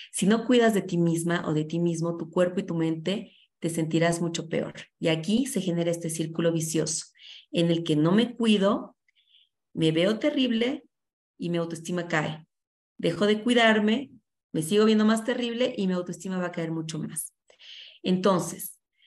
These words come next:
el autoestima tiene que ver con el valor bajo y obviamente no me cuido. ¿Por qué? Porque no, siento que no me merezco cuidarme o no me cuido, ¿por qué? Porque estoy tan ocupado en generar cosas allá afuera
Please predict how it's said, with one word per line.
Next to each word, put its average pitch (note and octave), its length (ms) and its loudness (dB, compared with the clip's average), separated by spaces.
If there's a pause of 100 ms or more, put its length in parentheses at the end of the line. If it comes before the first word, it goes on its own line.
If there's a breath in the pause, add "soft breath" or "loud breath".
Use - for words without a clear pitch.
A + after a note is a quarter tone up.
(520 soft breath)
el G3 160 2
autoestima A3+ 720 4
tiene F3 220 -2
que E3+ 100 -4
ver D#3+ 160 0
con D3 220 -8
el D3 140 -6
valor E3+ 460 0
bajo G3 600 -2
y G#3 280 2
obviamente E3 600 -2
no E3+ 220 -2
me F3 160 -4
cuido. F3+ 340 -6
¿Por G#3 160 -6
qué? B3 200 0
Porque G#3+ 280 -6
no, E3 260 -2
siento F3+ 320 -6
que E3+ 100 -4
no D#3+ 100 0
me E3 100 -2
merezco D#3 400 -2
cuidarme G#3+ 680 0 (240 loud breath)
o F#3 140 2
no G3 140 0
me G#3+ 180 2
cuido, G#3+ 260 2
¿por F#3 140 -6
qué? E3 140 -4
Porque D#3+ 200 -12
estoy D#3+ 180 -10
tan F3 240 -2
ocupado F#3+ 460 -2
en D3+ 60 0
generar E3 580 -2 (840 loud breath)
cosas F#3 440 -2
allá G3+ 200 4
afuera A3+ 600 2